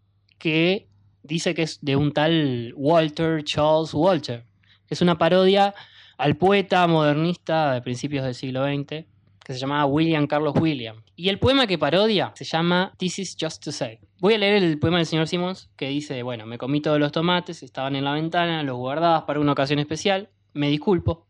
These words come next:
estaban deliciosos, tan jugosos y rojos". Ese es el poema que lee el señor Simmons. Y el original dice así, que se llama en español Solo para decirte. Y dice, "Solo para decirte que me he comido las ciruelas que había en la heladera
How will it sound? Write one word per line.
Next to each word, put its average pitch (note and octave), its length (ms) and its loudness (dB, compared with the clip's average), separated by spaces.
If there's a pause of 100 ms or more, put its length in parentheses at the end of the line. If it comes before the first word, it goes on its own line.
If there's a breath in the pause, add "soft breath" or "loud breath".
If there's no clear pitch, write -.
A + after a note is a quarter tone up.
(100)
estaban E3+ 360 0
deliciosos, A#2+ 640 -12 (120)
tan F3 140 -2
jugosos F3 600 -6
y C#3+ 80 -8
rojos". - 460 -10 (220)
Ese F3 180 -6
es F#3 100 -4
el D3+ 100 2
poema D3+ 280 2
que C#3+ 100 0
lee D3 60 0
el D3 120 -2
señor C3 200 -4
Simmons. A2 420 -8
Y D3+ 140 -2
el D3+ 100 0
original G3+ 420 0
dice F3 240 -2
así, B2+ 300 -10 (140)
que C3+ 100 -14
se C3 140 -12
llama E3 360 0
en C#3+ 120 0
español C#3+ 540 -2
Solo E3 320 0
para B2+ 200 -4
decirte. A#2+ 540 -8 (300)
Y D3 100 -4
dice, D3+ 320 -2 (480 loud breath)
"Solo B3 260 2
para D#3+ 160 2
decirte E3 640 -2 (120)
que D#3+ 120 -2
me F#3 140 2
he G3+ 40 0
comido F3+ 400 2
las C#3 160 -2
ciruelas C3+ 560 -4 (100)
que D3 120 -4
había D#3+ 220 2
en D#3+ 80 0
la C#3 60 0
heladera D#3+ 560 -4